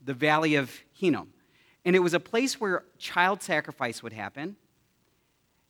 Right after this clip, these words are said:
And it's also a place where it was known that there would be cremation. They would cremate bodies there.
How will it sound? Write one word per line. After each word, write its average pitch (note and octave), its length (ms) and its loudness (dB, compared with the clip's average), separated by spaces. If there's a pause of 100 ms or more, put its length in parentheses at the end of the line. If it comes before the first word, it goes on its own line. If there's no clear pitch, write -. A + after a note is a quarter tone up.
(120)
And E3+ 140 2
it's E3+ 120 2
also A#3 300 0
a C4 40 0
place D3 460 -4
where C#3+ 220 -2
it C3 100 -6
was C3+ 200 -4
known B2+ 220 -2
that B2+ 120 -4
there C3 100 -6
would B2 120 -8
be C3 160 -6 (380)
cremation. A#3 540 -6 (1000)
They F3 100 2
would A3+ 160 -2
cremate A#3+ 420 2
bodies B3 360 0
there. F2+ 220 -14